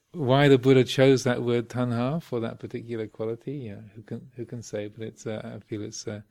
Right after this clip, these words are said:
uh, very, uh, very appropriate and, and significant in its own way. And it's all, uh, when we think about craving or we think about desire, um, then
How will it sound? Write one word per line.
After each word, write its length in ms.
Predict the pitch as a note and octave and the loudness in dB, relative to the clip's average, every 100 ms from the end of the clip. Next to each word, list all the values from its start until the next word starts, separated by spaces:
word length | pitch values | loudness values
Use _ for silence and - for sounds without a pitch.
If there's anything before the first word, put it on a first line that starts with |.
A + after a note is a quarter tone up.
| _ - - - _ _ - | _ -20 -20 -20 _ _ -12
uh, 280 | G#2 G#2 - B2+ _ _ - - | -8 -8 -10 -16 _ _ -20 -16
very, 360 | B2+ A2+ G#2+ G#2 | -8 -4 -4 -4
uh, 120 | G2+ A2 | -6 -8
very 260 | G#2 A2 | -4 -4
appropriate 540 | A2+ - B2 - A2+ D3+ - | -2 -2 -2 -2 -4 -4 -12
and, 240 | - G#2 A2+ | -14 -12 -10
and 300 | G#2 G#2 G2+ _ | -10 -10 -12 _
significant 680 | - - G#2+ A#2+ A#2 - B2 D#3 - | -12 -8 -4 -4 -4 -6 -8 -10 -8
in 100 | G#2+ | -6
its 200 | G#2+ A2 | -4 -4
own 160 | G#2+ | -2
way. 340 | A2 A2 G#2 A#2+ _ _ _ _ _ _ _ _ - _ _ - _ _ - | -2 -2 -4 -10 _ _ _ _ _ _ _ _ -20 _ _ -20 _ _ 0
And 220 | C#3+ C#3+ | 4 6
it's 220 | D3 C3 | 4 4
all, 440 | D3 D3+ D3+ D3 C3 | 2 4 4 2 0
uh, 280 | C#3 C3 | 0 2
when 160 | C3 C#3 | 2 2
we 100 | C3+ | 0
think 240 | C3 F3+ | 2 2
about 320 | D#3 C3 B2+ A2+ | 2 2 0 0
craving 580 | C#3+ D3+ D3 D3+ D3 | 2 2 4 2 0
or 60 | C3+ | 0
we 80 | A2+ | -2
think 240 | B2+ A#2+ | -4 -6
about 280 | A#2 A#2 A2+ | -4 -4 -6
desire, 600 | G#2+ G2 A#2 A#2 A#2+ B2 D3 - _ _ - - | -8 -6 -4 -4 -6 -8 -12 -20 _ _ -18 -14
um, 380 | G#2+ G#2 G#2 G2+ _ _ _ _ _ - | -12 -12 -12 -16 _ _ _ _ _ -10
then 360 | C3 B2 B2+ | -6 -6 -8